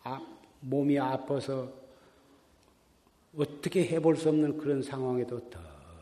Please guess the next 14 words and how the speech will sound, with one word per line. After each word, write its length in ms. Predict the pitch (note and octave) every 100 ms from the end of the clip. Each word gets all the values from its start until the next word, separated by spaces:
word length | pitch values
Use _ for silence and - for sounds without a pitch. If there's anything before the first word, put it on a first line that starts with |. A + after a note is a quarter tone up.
| D#2 - - - - _ _ _ -
화두를 460 | - D3+ C#3 A#2+ -
들을 220 | B2+ C3
수가 340 | - B2 B2+
있-, 340 | B2 B2 - - - -
있는 280 | C3 B2 A2+
것입니다. 440 | G#2 - F2 - - - - -
평상시에 680 | - F#3+ G3+ F#3+ F#3+ F#3 F#3
안 120 | E3
해놓고 400 | E3+ D#3+ D3+ E3
그때 280 | - - D#3+
가서는 360 | C#3+ C#3+ D3 D3
안 200 | C#3+ A2+
되는 260 | A2+ A2+ G2+
거고, 420 | G2+ A2+ -